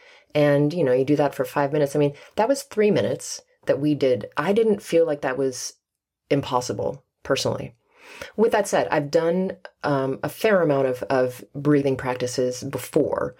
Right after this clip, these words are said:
and that kind of slower, deeper breathing is not new to me. I know that with a couple of people that I've tried this with, getting all the way to six beats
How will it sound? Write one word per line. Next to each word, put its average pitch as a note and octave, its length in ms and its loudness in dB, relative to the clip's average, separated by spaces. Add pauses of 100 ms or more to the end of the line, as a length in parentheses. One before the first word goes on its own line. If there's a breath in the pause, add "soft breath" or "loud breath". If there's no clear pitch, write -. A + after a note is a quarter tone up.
(460 loud breath)
and C#3+ 380 2
that D3 120 0
kind E3 180 0
of E3 80 2
slower, D#3 460 2
deeper D3 320 2
breathing C#3 380 2
is C#3 240 0
not C#3+ 520 0 (200)
new D#3 400 2
to - 160 -10
me. G2 340 -10 (340)
I D3 140 2
know D3+ 180 2
that D3+ 140 2
with D3 160 -2
a C#3 60 -2
couple E3+ 280 -4
of D3 120 -2
people C#3 240 -2
that C#3 140 -2
I've B2 140 -2
tried F#3 280 0
this B2+ 180 -2
with, A#2+ 320 0 (500 loud breath)
getting E3 300 2
all D#3+ 140 2
the D3 100 2
way C#3 220 4
to B2+ 260 -6
six - 520 -2
beats C3 580 -4